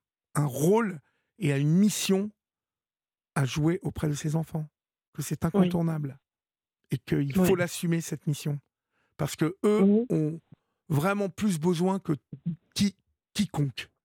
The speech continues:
Speaker 1: Ces enfants doivent être protégés. Euh, et, euh, voilà.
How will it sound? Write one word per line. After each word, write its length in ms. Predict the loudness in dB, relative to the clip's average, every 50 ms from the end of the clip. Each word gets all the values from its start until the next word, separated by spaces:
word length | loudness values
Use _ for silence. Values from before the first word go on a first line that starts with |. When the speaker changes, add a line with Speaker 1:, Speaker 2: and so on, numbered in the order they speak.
| _ _ _ _ _ _ _ _
Speaker 1:
Ces 200 | -8 -4 -2 -2
enfants 220 | -2 -2 -2 -2 -2
doivent 180 | -2 -4 -4 -4 -4
être 260 | -4 -4 -4 -8 -8
protégés. 520 | -6 -6 -6 -4 -4 -6 -6 -6 -8 -12 -14 _ _ _ _ -20 -20 _ _ _ _ -8 -6
Euh, 380 | -4 -2 -2 -4 -4 -4 -6 -8 -12 _
et, 220 | -10 -8 -6 -6 -6
euh, 200 | -8 -8 -10 -10 -12 -16 -20 _ _ _ _ _ _ -6
voilà. 220 | -6 -6 -6 -8